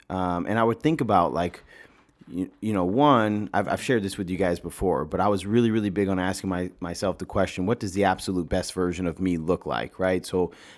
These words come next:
I would picture the best version of me. And then, um, and then I would think about, like, "Okay,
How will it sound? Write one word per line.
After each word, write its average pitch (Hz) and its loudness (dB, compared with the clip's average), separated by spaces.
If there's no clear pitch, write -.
I - 0
would 98 2
picture 95 0
the 110 0
best 110 0
version 90 -4
of 80 -8
me. 78 -8
And 101 -2
then, 95 0
um, 90 -4
and 101 -4
then 95 -2
I 98 0
would 95 2
think 110 -2
about, 98 0
like, 95 -2
"Okay, 95 0